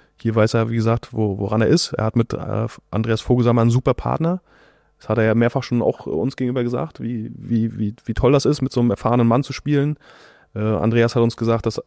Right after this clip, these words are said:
Ryan ganz oft das Gespräch mit ihm sucht und fragt, „Mensch, was kann ich da besser machen und wie, wie, wie, wie sollte ich mich da verhalten in dieser Situation?“ und so. Also, dass die beiden auch ein super Verhältnis zueinander haben. Und so wie ich das höre, ist es auch zum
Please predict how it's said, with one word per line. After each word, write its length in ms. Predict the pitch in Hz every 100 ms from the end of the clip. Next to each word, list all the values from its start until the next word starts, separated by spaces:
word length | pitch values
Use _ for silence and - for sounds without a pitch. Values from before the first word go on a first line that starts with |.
| - - -
Ryan 380 | 104 113 117 -
ganz 260 | 110 117
oft 200 | - - -
das 120 | -
Gespräch 340 | - - 127 135
mit 120 | 135
ihm 120 | 127
sucht 300 | 127 147 -
und 100 | 107
fragt, 300 | - 120 135
„Mensch, 220 | 123 123
was 100 | -
kann 140 | - 117
ich 80 | -
da 140 | 135
besser 220 | 135 135
machen 360 | 127 127 123 120
und 180 | 110 -
wie, 100 | -
wie, 200 | 120 120 - - - -
wie, 260 | 113 113
wie 60 | 117
sollte 240 | 110 113
ich 80 | 113
mich 120 | 120
da 160 | 113 135
verhalten 420 | 131 127 127 117
in 60 | 120
dieser 200 | 139 127
Situation?“ 720 | 127 131 123 127 127 131 117
und 100 | 113
so. 180 | 123 - - - -
Also, 160 | 98 104
dass 120 | 104
die 120 | 117
beiden 300 | 101 110 117
auch 100 | -
ein 420 | 117 113 101 - 107
super 340 | 127 139 120
Verhältnis 420 | - 110 156 156
zueinander 420 | - 151 151 147
haben. 320 | 156 165 170 165 - _ _ _
Und 340 | 107 107 - -
so 480 | 110 120 123 117 107
wie 80 | 113
ich 120 | 117
das 200 | - 117 131
höre, 460 | 131 127 127 107
ist 140 | 110 120
es 120 | -
auch 280 | 107 104 -
zum 340 | - 101 95